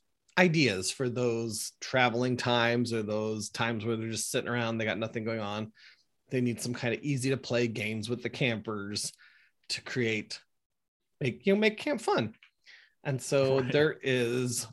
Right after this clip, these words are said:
Speaker 1: a whole ton of, like, card games or dice games or games with paper and pen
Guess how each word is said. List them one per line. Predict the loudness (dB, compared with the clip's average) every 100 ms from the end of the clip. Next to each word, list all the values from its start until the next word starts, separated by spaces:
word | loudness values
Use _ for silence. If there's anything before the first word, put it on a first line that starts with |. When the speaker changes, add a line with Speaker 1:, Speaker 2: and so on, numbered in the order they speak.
| -4
Speaker 1:
a | -2
whole | -2 -6 -8 -2 2 6 8 6 4 -4
ton | -4 0 2
of, | 2 0
like, | -2 -4 -10 _ _
card | 4 8 8 6
games | 2 2 0 -2 -4
or |
dice | -4 0 4 4 4 -2
games | -2 0 -2 -4 -6 -8 -8
or | -6 -4 -2 -2 -2 -2 -4 -18 -20 _ _ _
games | 2 4 6 4
with | 2
paper | 6 4 8 6
and | 6
pen | 6 6 6 6 2 0